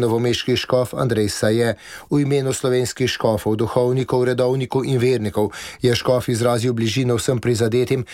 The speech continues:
ter obsodil vsakršno nasilje.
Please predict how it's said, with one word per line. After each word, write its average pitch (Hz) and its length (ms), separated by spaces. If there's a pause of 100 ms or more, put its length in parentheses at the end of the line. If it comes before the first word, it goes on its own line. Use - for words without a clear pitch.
(200)
ter 135 160
obsodil 113 640
vsakršno 110 560
nasilje. 113 560